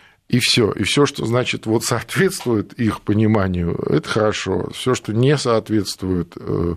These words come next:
это, э, все не годится, этого не должно быть. Вот что, э, происходит, и это продолжается. И мне кажется, что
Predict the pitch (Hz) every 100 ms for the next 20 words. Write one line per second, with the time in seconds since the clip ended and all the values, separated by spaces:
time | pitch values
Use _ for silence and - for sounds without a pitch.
0 | - - - - 117 117 107 92 - -
1 | - - 90 85 127 104 101 104 104 131
2 | 143 98 107 101 95 90 87 92 90 107
3 | 87 76 - - - - - - _ -
4 | - 92 - 143 170 - 101 87 - -
5 | - 50 50 - - - 107 104 - 170
6 | 156 - 101 98 95 - - 98 98 101
7 | 120 160 135 - 107 98 147 165 135 151
8 | 117 - - 92 - - - 101 98 92